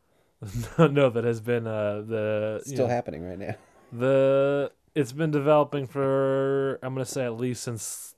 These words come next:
Speaker 1: late season two.
Speaker 2: Yep.
Speaker 1: Uh, and Abed has a girlfriend now, but they're saying, "Hey, this is still there."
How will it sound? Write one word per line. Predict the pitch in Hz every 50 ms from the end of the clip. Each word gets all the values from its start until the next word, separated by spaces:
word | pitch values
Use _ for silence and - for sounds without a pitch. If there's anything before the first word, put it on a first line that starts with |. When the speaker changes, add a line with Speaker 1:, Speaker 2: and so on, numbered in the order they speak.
| _ _
Speaker 1:
late | - 107 110 107 107 101 -
season | - 120 120 113 110 110 107
two. | - - 120 131 147 151 - -
Speaker 2:
Yep. | 175 202 - - - _ _ _ _ - - _ _ _ _ _ -
Speaker 1:
Uh, | 110 107 107 107 107 107 110 107 107 107 -
and | 113 110 113 117 - - -
Abed | 113 117 117 120 117
has | 117 113 113
a | 110
girlfriend | 123 135 131 - 117 113 104
now, | 104 98 95
but | 104 101
they're | 104 101
saying, | - - 113 110
"Hey, | 120 139 131
this | 120 123 120
is | 117 110
still | - - - 110 101 95
there." | 87 92 95 104 120 127